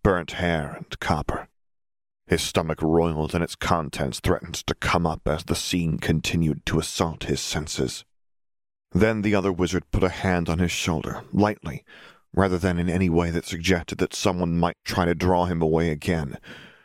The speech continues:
It was a lifeline of sorts, and Sirius lifted a hand to meet it,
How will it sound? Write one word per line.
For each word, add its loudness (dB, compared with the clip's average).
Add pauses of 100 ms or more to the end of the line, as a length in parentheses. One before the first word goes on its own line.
(720)
It -2
was 2
a 4
lifeline 0
of -6
sorts, -8 (540)
and 0
Sirius 0
lifted 0
a -4
hand -2
to 0
meet 2
it, -4